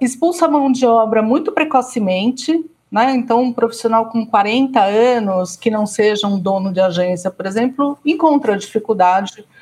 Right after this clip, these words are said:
pra atuar no mercado de trabalho. E aí, essa questão da meritocracia, quando a gente fala da meritocracia na ascensão profissional, no acesso ao mercado corporativo e tal, ela, eu, eu vejo ela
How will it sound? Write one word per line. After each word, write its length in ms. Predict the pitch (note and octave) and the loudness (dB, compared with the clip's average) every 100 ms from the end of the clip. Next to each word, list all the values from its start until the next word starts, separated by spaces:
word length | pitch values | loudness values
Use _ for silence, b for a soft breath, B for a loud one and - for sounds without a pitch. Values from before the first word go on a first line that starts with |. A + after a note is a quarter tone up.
| - | 0
pra 240 | G#3+ G#3 | 2 2
atuar 580 | G#3+ - A3+ F#3+ F#3+ F#3+ G3 | 0 2 4 4 2 -2 -2
no 100 | G3+ | -2
mercado 460 | G3 - F#3 F#3 | -2 -2 -2 -2
de 120 | F#3 | -12
trabalho. 600 | - G#3+ F#3+ E3 F3 E3+ E3+ - | -4 -4 0 0 0 -8 -10 0
E 80 | F#4 | 2
aí, 160 | F#4+ | 2
essa 280 | F#4 F#4 F4 | 0 0 0
questão 320 | E4+ C#4+ E4 | 0 0 0
da 80 | F4 | 2
meritocracia, 1000 | D4+ C#4 C4 A#3 A#3 F#3 - - C#4 A#3 | 2 0 0 -2 0 -2 -4 -2 0 2
quando 220 | - C4 C4+ | 0 0 0
a 20 | |
gente 180 | B3+ - | -2 0
fala 220 | A3+ G3+ | 0 2
da 160 | G3+ | 0
meritocracia 800 | G3+ F#3+ F#3 F#3+ F3+ F3+ - G3 | -2 -6 -6 -6 -4 -4 -4 -2
na 140 | F#3 F3 | 0 -2
ascensão 420 | F3+ F#3 F3 F#3+ | -2 -10 -6 -4
profissional, 960 | F#3 F3 - F#3 F3 F3 G3+ G3 G3 G3 | -2 -4 -4 -4 0 2 4 4 2 0
no 160 | F#3+ | 0
acesso 720 | F#3 F3+ - G#3 G#3+ G#3 G#3 | 0 -2 -2 2 2 2 0
ao 100 | G3 | -2
mercado 440 | G3 F#3+ - F#3 G#3 | -2 -4 -2 -2 -4
corporativo 920 | F#3+ - G3 F#3 - - G3+ G3+ F3+ | -12 -8 -4 -4 -4 -12 -6 -6 -8
e 60 | |
tal, 280 | - G#3 G#3 B B B B _ | -2 -2 -2 B B B B _
ela, 420 | B3+ C#4 D4 D4 - | 2 4 0 -2 2
eu, 200 | B3 B3 | 2 2
eu 220 | B3 C#4+ A#3+ | 0 0 0
vejo 420 | F#3 C#4 E4 C4 | 0 2 2 2
ela 140 | A#3 | 2